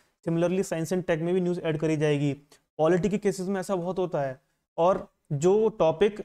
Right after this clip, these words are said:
ज़्यादातर न्यूज़ में होते हैं ना पॉलिटी के केसेस में, तो पॉलिटी के क्वेश्चन उन्हीं न्यूज़ वाले आइटम से बनते हैं। और पूछते कहाँ से?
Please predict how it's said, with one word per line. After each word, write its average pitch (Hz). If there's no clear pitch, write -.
ज़्यादातर 160
न्यूज़ 170
में 196
होते 156
हैं 175
ना 220
पॉलिटी 180
के 170
केसेस 156
में, 151
तो 185
पॉलिटी 165
के 208
क्वेश्चन 208
उन्हीं 208
न्यूज़ 202
वाले 214
आइटम 170
से 196
बनते 151
हैं। 139
और 170
पूछते 185
कहाँ 185
से? 254